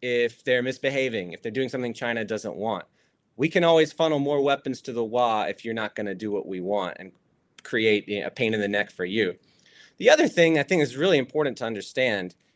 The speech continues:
is that when the U S looks on its southern border and looks at the drug producing syndicates there, uh, its strategy is to try to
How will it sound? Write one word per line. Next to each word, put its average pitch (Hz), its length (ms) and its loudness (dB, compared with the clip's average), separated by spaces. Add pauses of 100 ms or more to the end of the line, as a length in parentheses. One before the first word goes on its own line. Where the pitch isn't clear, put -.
(140)
is 110 220 -4
that 104 360 0 (1600)
when 175 220 6
the 170 80 2
U 208 240 4
S 214 240 4
looks 170 300 -2
on 143 160 -2
its 175 220 -4
southern 131 340 2
border 98 600 -4 (180)
and 117 140 -6
looks 127 240 -4
at 120 200 -2
the 110 420 0
drug 123 240 -4
producing 110 460 -6
syndicates 104 580 -6
there, 107 460 4 (400)
uh, 104 340 0
its 120 160 -6
strategy 139 560 0
is 110 160 -4
to 117 120 -10
try 107 340 -2
to 95 560 -6